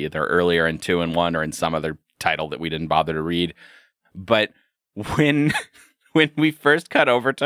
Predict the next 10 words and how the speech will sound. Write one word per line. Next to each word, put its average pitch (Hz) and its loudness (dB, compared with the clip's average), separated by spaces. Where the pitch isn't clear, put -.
her, 160 4
she's - -2
just 180 0
walking 156 2
down 151 4
the 131 0
street - -2
thinking 120 0
to 120 -2
herself, 104 2